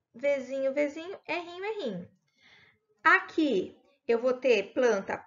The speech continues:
púrpura e pólen longo. Aqui, planta púrpura e pólen redondo. Aqui,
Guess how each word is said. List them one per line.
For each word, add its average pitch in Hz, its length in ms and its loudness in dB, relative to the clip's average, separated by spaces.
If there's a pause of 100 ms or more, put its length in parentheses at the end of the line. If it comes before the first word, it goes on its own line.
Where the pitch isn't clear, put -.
púrpura 254 720 0 (2500)
e 285 680 4 (280)
pólen 254 460 8
longo. 214 880 0 (1300)
Aqui, 294 680 4 (160)
planta 247 360 2
púrpura 208 920 0 (1600)
e 226 500 10 (220)
pólen 202 920 -2 (140)
redondo. 214 1300 -2 (760)
Aqui, 294 840 -2